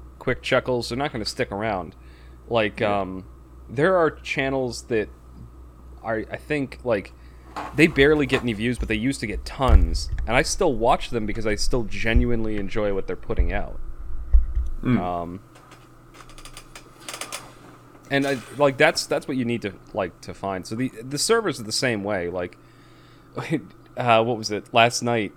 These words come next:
Speaker 1: um, Sam was coming in and asking if people had the, the nitros to, like, boost his channel 'cause he wants to, like, get more people in there and get it to grow and stuff like that. And, like,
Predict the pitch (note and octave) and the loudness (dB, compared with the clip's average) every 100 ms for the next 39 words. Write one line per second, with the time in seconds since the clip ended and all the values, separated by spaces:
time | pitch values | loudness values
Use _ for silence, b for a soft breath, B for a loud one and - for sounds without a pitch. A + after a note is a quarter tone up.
0 | - - G#2+ G2+ G2 G2+ A2 B - - | -8 -2 2 2 0 -8 -14 B -20 -20
1 | - B2+ A#2 A2+ B2 A2+ G#2 G#2 F#2+ G#2+ | -6 -2 -2 -2 -4 -2 -2 -2 -2 -2
2 | A#2 G#2 G2 - - - A2 G#2+ G#2+ G#2 | -4 -6 -8 -12 -12 -8 -4 -2 0 0
3 | G2+ G2 F#2+ G2 G2+ G#2 A2 G2+ - G#2 | 0 0 -2 -4 -4 -4 -6 -6 -6 -6
4 | G2 G2 A2+ A2+ - G#2 - A2 G#2+ G2 | -6 -6 -6 -4 -6 -10 -4 -2 -2 -4
5 | - G#2 G#2 G#2 - A2 G2 F#2+ F#2 F#2+ | -8 -10 -8 -8 -4 -2 -2 -2 -6 -6
6 | A2 - G#2+ - G#2 G2+ G#2+ G#2+ G2 F#2+ | -4 -6 -6 -8 -8 -4 -4 -4 -4 -6
7 | F#2 F#2 G2 F#2+ - - F#2+ - G#2 G#2 | -8 -8 -6 -8 -10 -10 -10 -6 -2 0
8 | G2+ F#2+ F#2+ - G2 G2+ F#2+ G2+ G2 F#2+ | -2 -4 -8 -10 -8 -8 -8 -8 -8 -10
9 | G2+ | -12